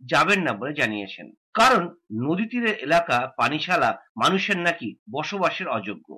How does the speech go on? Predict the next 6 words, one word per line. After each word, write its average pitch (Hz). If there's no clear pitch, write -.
তাই 202
তাদের 254
ভোটবাড়ির 170
অস্থায়ী 196
শিবিরে 131
স্থায়ীভাবে 170